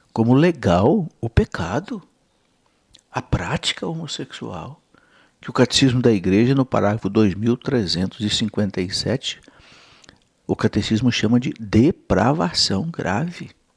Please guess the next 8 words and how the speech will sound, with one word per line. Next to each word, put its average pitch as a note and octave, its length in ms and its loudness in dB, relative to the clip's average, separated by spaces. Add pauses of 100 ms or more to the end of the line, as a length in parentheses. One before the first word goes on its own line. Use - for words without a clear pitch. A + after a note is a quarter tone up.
(1200)
E, A#2+ 60 -4
no C#3 80 2
entanto, D3 360 2
o F#3+ 40 2
Supremo D3 440 2
Tribunal A#2 420 2
Federal A#2 680 2 (1080)
considerou C3+ 640 2